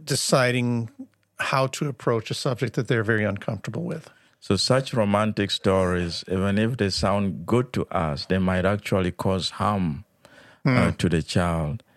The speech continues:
Speaker 2: It is best to simply be honest. Share your own spirituality, your own questions, your own issues with it. Be honest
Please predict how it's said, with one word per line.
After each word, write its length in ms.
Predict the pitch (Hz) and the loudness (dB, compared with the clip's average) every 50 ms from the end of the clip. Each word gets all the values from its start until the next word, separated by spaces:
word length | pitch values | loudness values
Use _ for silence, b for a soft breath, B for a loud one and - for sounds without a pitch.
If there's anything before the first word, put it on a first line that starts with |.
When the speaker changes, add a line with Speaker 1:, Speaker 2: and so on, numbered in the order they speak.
| b b b b b b b b b _ | b b b b b b b b b _
Speaker 2:
It 100 | - 92 | 2 4
is 220 | 98 95 87 90 107 | 4 2 2 -2 0
best 580 | - 101 104 110 113 117 113 - - - _ _ _ _ | 2 4 4 4 4 2 0 -2 -6 -12 _ _ _ _
to 100 | - - | -6 -4
simply 800 | 90 - - - 101 101 101 101 - 107 95 92 92 87 104 151 208 196 - | -4 -2 -2 0 0 0 0 0 -2 -2 0 0 0 -2 -4 -6 -10 -8 -4
be 180 | - 92 85 - - - - | -2 -2 -2 -2 -4 -2 0
honest. 600 | 87 90 92 90 85 82 76 - - - - - b b b b b b b b b b | 0 2 2 2 2 0 -2 -4 -6 -10 -14 -18 b b b b b b b b b b
Share 400 | - - - - 110 107 107 107 | -10 -4 0 2 2 4 2 2
your 260 | 101 98 98 92 - - | 2 0 0 0 0 0
own 580 | - 95 98 95 95 95 95 95 92 98 117 - _ _ _ _ | 0 2 2 2 2 2 2 0 -2 -4 -8 -12 _ _ _ _
spirituality, 1000 | - - - - 87 87 92 90 87 - - 95 90 92 90 90 90 85 82 82 | -10 -10 -4 -2 0 2 2 2 0 0 2 2 2 2 2 0 0 -2 -2 -2
your 260 | 82 80 87 87 - - | -2 0 -2 -2 -2 -2
own 300 | - 92 85 90 90 90 | -2 0 0 2 0 0
questions, 720 | - - - 82 82 82 80 - - 82 82 78 78 76 | -2 0 0 2 2 2 0 -2 -2 -2 -2 -2 -2 -2
your 160 | 87 92 - - | -2 -2 -2 -2
own 280 | - 87 90 92 87 - | -2 -2 0 -2 -2 -2
issues 500 | - - 117 131 - - - 92 80 73 | -2 0 0 0 0 0 0 0 0 0
with 140 | 85 78 69 | 0 0 0
it. 220 | 80 - - - - | 0 -2 0 0 0
Be 160 | 104 - - | 0 0 -2
honest 720 | - - 90 107 107 110 101 104 92 87 80 - - - | -2 0 0 2 2 2 2 2 0 0 -2 -4 -8 -10